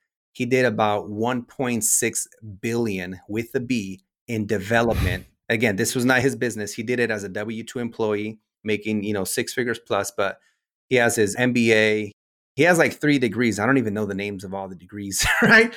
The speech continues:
Speaker 1: But long story
Speaker 2: <laughs>
Speaker 1: short, this guy is just a freaking genius. He knows so much. Like, he has equity in one of the buildings in downtown L A.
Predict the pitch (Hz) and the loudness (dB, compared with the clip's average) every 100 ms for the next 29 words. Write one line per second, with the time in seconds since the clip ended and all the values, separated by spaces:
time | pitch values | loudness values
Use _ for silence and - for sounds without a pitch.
0 | - - - 170 156 156 226 226 - 170 | -12 -14 -2 4 6 6 6 6 6 6
1 | 160 - 170 180 165 120 139 - 151 160 | 6 6 6 4 2 0 0 2 2 4
2 | 143 113 - 123 120 - - 123 113 107 | 4 2 -4 -6 -6 -10 -8 -8 -6 -8
3 | 95 104 131 131 131 123 - - - 127 | -8 -2 2 2 2 0 -4 -10 -8 -2
4 | 127 127 120 120 113 113 - - - 127 | 0 2 2 0 -2 -6 -8 -4 2 4
5 | 127 120 110 - 107 101 160 160 160 - | 4 4 2 0 -2 2 2 4 2 0
6 | 131 135 - 123 110 104 110 113 104 95 | -2 -2 0 0 0 0 0 -2 -4 -4
7 | 113 113 110 104 98 98 104 107 98 117 | -2 -2 -4 -6 -8 -6 -4 -4 -4 -2
8 | 107 101 101 117 120 | -2 0 2 2 0